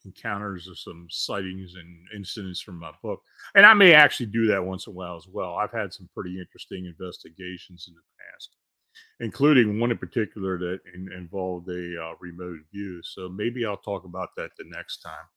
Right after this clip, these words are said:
Uh, let's see, we got another question here from Bernadette.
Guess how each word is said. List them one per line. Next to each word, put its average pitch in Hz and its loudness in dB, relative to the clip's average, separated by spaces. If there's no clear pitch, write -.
Uh, 87 -12
let's - -8
see, 92 -8
we 92 -8
got 101 -2
another 92 -6
question - -10
here 104 -12
from 85 -14
Bernadette. 90 0